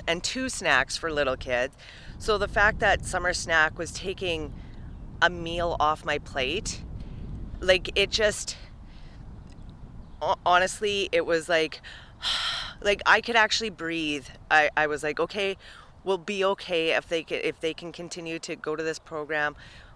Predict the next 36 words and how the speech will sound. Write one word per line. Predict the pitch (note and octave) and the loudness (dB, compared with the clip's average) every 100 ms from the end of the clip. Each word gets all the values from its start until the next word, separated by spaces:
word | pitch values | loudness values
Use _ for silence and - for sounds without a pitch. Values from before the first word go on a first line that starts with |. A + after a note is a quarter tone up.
| - | -2
I'll | C#3 | -2
be | D3 F#3 | 0 0
okay | F3 - F3+ | 0 0 -8
financially." | - D#3+ D3+ C#3+ D3 - D3 D3 | -4 -4 0 -2 -2 -4 -4 -4
You | D3+ D#3 | -4 -2
know, | C3 C3+ C3+ - | -2 -2 -8 -6
visit, | E3+ E3 G#2 | -4 -2 -4
visiting | A#2 F#3 E3+ E3+ | -2 -2 -2 -6
the | D#3 | -8
f-, | - - - - | -10 -20 -20 -8
food | F#3+ F3+ | -6 0
bank | E3+ D3 D#3 - - - - - - - - | 2 2 0 -8 -20 -20 -20 -20 -20 -20 -8
is, | F3+ E3+ - - | -4 -4 -8 -2
is | E3+ D#3 | 0 0
an | E3+ | -2
amazing | E3 E3+ E3 D#3+ C#3+ | -2 -2 -2 -6 -6
service, | - F#3 F3 D#3+ - | -2 -2 0 -2 0
but | D#3+ D3+ - _ - | 0 0 -4 _ -14
it, | - _ - | -14 _ -8
it | F3 | -6
wasn't | D#3 D#3+ D3+ D#3 | 0 0 0 -4
enough | D3 C#3 C3 E3+ - - - - - - - | -2 2 2 2 -6 -20 -20 -20 -20 -20 -14
for | - F3 D#3 D3 C#3 - - - - - - _ | 2 6 6 6 4 -2 -16 -20 -20 -20 -20 _
growing | - D#3+ D3+ D3 | 2 2 2 -2
kids. | - F3 C3 C3 | -2 2 2 0
Like, | D3 C3+ | -4 -2
they | E3 - | -6 -4
eat | F#3+ F#3+ | -2 2
all | F3+ | 4
the | - | 4
<laughs> | |
time. | - - - F4 - B3+ A3 | 4 4 6 6 6 2 2
So | - A#3+ | 4 6
the | A#3 | 6
fact | - B3 B3+ D4+ C#4 | 6 6 6 4 6
that, | B3 | 6